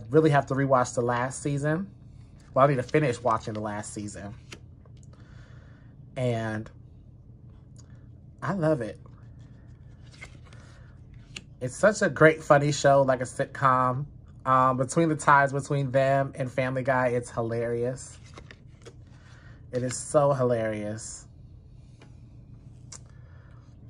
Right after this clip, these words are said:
But whoever drew these, are, it's very accurate. They, you could def-, you could definitely tell this person is very much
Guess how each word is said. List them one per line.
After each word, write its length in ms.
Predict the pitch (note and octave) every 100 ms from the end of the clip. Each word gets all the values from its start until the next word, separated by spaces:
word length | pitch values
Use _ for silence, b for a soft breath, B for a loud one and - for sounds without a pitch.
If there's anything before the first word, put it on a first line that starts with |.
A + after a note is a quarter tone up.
| - - - - - - - -
But 400 | C#3 G3 A#2 -
whoever 320 | - G3 C#4+
drew 280 | E3+ D3+ E3+
these, 240 | F#3+ D#3
are, 180 | B2+ B2+ -
it's 220 | C#3 B2+
very 380 | A#2+ D3+ F#3+ D#3+
accurate. 640 | B2+ B2+ B2+ D#3+ G3 A#3+ -
They, 140 | C3
you 180 | C3+ D#3+
could 120 | D#3+
def-, 260 | C#3 C#3 -
you 80 |
could 100 | D#3+
definitely 280 | C#3+ C#3 D#3
tell 220 | C#3+ C#3+
this 140 | C#3 C#3
person 340 | C3+ C3 C3
is 100 | B2
very 320 | A2 B2+ C3+
much 500 | C3+ B2+ B2+ - -